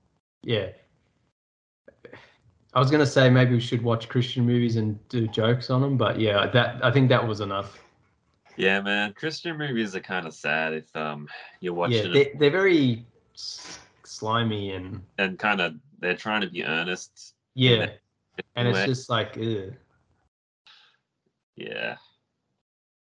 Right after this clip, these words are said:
Speaker 2: Anyway, he gave that up for, he gave up Fast and Furious for this.
Speaker 1: Yeah, well, ha, ha, ha! Joke's on him. Ludacris is now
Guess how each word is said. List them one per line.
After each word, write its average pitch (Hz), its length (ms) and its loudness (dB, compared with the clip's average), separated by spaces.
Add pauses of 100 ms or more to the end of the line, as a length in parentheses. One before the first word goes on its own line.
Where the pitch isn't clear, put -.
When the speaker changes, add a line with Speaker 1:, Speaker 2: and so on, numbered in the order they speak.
(580)
Speaker 2:
Anyway, 110 300 2
he 95 60 -2
gave 107 260 -4
that 92 180 -2
up 85 180 -8
for, 82 260 -6
he 95 80 -12
gave 98 220 -4
up 90 180 -8
Fast 85 240 -8
and 76 100 -18
Furious 90 440 -6
for 71 120 -10
this. 85 360 -8 (1500)
Speaker 1:
Yeah, 139 380 4
well, 139 560 2 (720)
ha, 139 360 0
ha, 127 180 4
ha! 113 380 0 (140)
Joke's 123 320 -4
on 110 180 -4
him. 110 280 -4 (2250)
Ludacris 120 840 0 (120)
is 110 240 -4
now 107 480 -2